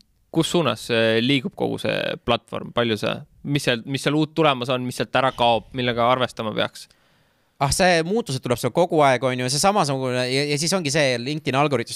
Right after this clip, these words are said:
Speaker 2: mis me natuke oleme rääkinud, et jälle see võib muutuda. See, mis ma täna räägin, see ei pruugi aasta pärast tõsi olla ja ma ise, noh, et siis tuleb ise nagu, nagu teha. Nii, mis seal nagu muutub? See, äh, praegult juba see aasta muutus LinkedIn algoritm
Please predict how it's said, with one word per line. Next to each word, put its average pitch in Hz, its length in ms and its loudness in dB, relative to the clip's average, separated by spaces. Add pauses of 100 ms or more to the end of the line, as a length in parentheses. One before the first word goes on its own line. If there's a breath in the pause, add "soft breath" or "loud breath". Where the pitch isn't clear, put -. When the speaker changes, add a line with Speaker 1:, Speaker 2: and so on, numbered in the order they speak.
Speaker 2:
mis 110 80 -10
me 127 80 -2
natuke 131 300 -2
oleme 107 180 -2
rääkinud, 120 400 0
et 147 140 -2
jälle 143 180 2
see 131 140 -2
võib 135 160 -4
muutuda. 123 340 -4
See, 131 80 -4
mis 131 140 -4
ma - 20 -6
täna 147 240 0
räägin, 143 320 0
see 113 140 -2
ei - 20 -14
pruugi 127 240 -2
aasta 123 300 0
pärast 104 160 -8
tõsi 110 240 -4
olla 95 180 -2
ja 101 80 -4
ma 107 140 -4
ise, 110 100 -4 (160)
noh, 110 80 -6 (220 loud breath)
et 120 100 -4
siis 135 140 -4
tuleb 139 180 0
ise 139 160 -2
nagu, 104 280 -4 (120)
nagu 107 160 -4
teha. 123 220 0
Nii, 135 160 -2 (340 loud breath)
mis 185 160 0
seal 151 140 2
nagu 117 180 -4
muutub? 135 400 0
See, 123 80 2
äh, 117 720 2
praegult 147 480 4
juba 110 160 -2
see 147 160 4
aasta 139 320 2
muutus 107 380 -4
LinkedIn 127 260 -2
algoritm 110 640 0